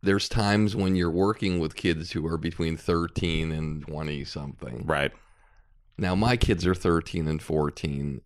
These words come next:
Speaker 1: and it's a whole different world than when I was thirteen and fourteen. There was a surprise party at my place, and there's these thirteen-year-old girls, and they're, like, forty. <laughs> And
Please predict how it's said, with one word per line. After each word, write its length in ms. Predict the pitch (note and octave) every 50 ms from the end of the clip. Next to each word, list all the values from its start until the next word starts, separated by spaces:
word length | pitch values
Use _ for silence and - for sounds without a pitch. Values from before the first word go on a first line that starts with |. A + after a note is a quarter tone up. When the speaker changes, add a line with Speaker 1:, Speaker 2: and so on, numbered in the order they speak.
| -
Speaker 1:
and 560 | - D#2 D2+ D2+ C#2+ C#2 C#2 C#2 C2+ C2+ - G1+ - - - - - - - - - -
it's 180 | - E2+ - -
a 80 | F2
whole 300 | E2 E2 - F#2 F2+ F#2+
different 440 | F2 E2 F2+ E2+ - - C#2 C#2 D2+
world 300 | E2+ E2+ F2 E2 D#2 C#2+
than 160 | C2 D2+ D2
when 80 | D2 D2
I 140 | D2 D2+ D#2
was 220 | D2 D2 D2+ -
thirteen 400 | - E2 D2 D2 - - D#2+ D2
and 80 | D2+ -
fourteen. 420 | - E2 D#2 D#2 F2 F2 D#2 D#2+ -
There 80 | F2
was 160 | F2 E2+ E2
a 60 | E2+ D#2
surprise 580 | - - F2 - - - E2 E2+ F2 F2 E2+
party 420 | - - - D#2+ D#2 D#2 D2+ D2+ D2
at 80 | C#2+
my 360 | C#2 C#2+ D2+ D2+ C#2+ C#2 C#2+ - -
place, 560 | - F2 F2 D#2 D2 D2+ D#2 - - - - - _ _ - - - - - - - _ _ _ _ _ _ -
and 200 | - F#2 E2+ E2+
there's 180 | E2 E2 D#2+ -
these 260 | - F2 E2 - -
thirteen-year-old 760 | - G2 F#2 F2+ - - - F2+ E2+ D#2+ D#2 D#2+ D#2 D#2+ D#2
girls, 360 | D2+ F2+ G2 G2 F2+ E2+ D#2
and 120 | F2+ D#2+ D#2+
they're, 100 | D2+ D#2
like, 220 | D2+ D2+ D#2 -
forty. 680 | - - - - G2 F2+ F2 E2+ D2+ - - - - - _ _ _ _ - -
<laughs> 80 | - - - - - - - - - - - - E3+ - -
And 680 | - G#2+ F#2 F2+ F2+ F2 E2+ E2 D#2 - - - -